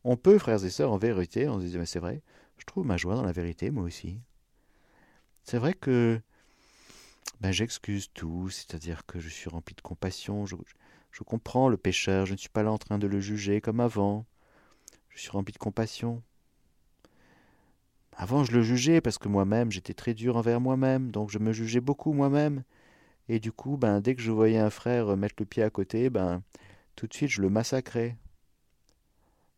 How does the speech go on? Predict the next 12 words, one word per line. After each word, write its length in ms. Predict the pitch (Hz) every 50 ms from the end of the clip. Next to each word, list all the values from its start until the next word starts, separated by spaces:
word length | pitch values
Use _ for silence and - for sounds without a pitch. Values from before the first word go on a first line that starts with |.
| _ -
Maintenant, 320 | 92 92 92 - - 120 123
un 80 | 127
peu 140 | 120 - 135
moins, 400 | 131 123 110 101 101 101 107 113
parce 220 | - - 87 - -
que 340 | - - 98 98 98 95 98 _ _ _ _ _ _ _ _ _ _ _ -
j'ai 160 | - - 87
appris 320 | 87 85 - - - 95
à 60 | 87 85
connaître 480 | - - 85 82 85 85 - - -
l'amour 720 | 69 80 80 78 80 87 92 90 85 85 82 80 - - - -
miséricordieux, 960 | 85 87 87 - 90 82 80 85 - - 90 82 82 76 78 73 78 80 90